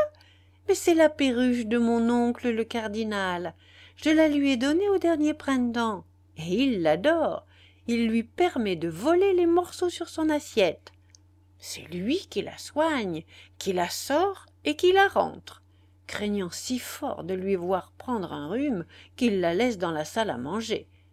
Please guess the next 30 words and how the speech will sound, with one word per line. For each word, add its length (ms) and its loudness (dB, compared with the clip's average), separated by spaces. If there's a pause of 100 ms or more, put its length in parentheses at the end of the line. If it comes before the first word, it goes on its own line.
(240)
la 160 -6
seule 380 -4
pièce 320 -4
de 100 -8
son 240 -8
appartement 760 -2
où 80 2
il 120 0
fasse 300 -6
un 100 -2
peu 160 -6
chaud. » 280 -8 (1700)
Pierre, 640 0
levant 380 -2
les 320 -4
yeux 80 0
lui 300 -4
aussi, 400 -10 (180)
regardait 640 -2
la 140 -2
perruche, 640 -6 (640)
une 180 4
de 120 2
ces 200 0
jolies 380 0
petites 380 -6
perruches 640 -2
d'un 160 -2
vert 340 -2
cendré, 680 -4